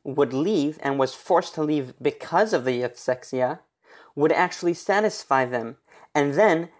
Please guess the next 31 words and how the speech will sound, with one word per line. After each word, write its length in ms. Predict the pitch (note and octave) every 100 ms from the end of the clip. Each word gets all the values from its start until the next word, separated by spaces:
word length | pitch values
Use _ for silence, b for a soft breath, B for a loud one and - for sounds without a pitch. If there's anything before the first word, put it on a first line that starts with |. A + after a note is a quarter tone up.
| -
they 140 | C#3+
could 200 | C#3+ D3
consider 540 | D#3 C#3+ - A3 C#3+ C#3
it 160 | - -
as 160 | C3+
if 160 | D#3+ -
they 120 | D#3+
had 180 | D#3+ D#3+
a 80 | D#3
victory, 640 | E3 A3 - C3+ A2+ - _ b b b
because 340 | D3 - C#3+
they 120 | B2+ C#3
were 120 | B2+
successful 840 | - C3 - A3 - - C3+ C#3 B -
in 300 | C#3 C3 B2+
banishing 480 | D3 F3+ G#3 G#3+ G3+
the 80 | G3+
Frierdiker 480 | - G3+ G3 G#3+
Rebbe 380 | F#3+ D3 C3+ C#3+ b b
from 600 | - - D3 C#3+ D3 D3
Leningrad. 800 | B2 C3+ B2+ A#2 A2+ G#2 - - _ _ _ _ _ _ b b b b b -
But 160 | D3+
unfortunately, 1040 | D#3 E3 - F#3+ F#3 - C#3+ C3+ C3 C3 D#3+ -
that 300 | C3 C3+ -
was 160 | C3+
not 280 | C3+ B2 -
the 60 | -
case. 520 | - - - - - _ _ b b b b b b
The 260 | - C3 C3
Jewish 380 | A#2+ F3+ G3+ G3
communists 800 | - E3 E3+ E3 D#3 - -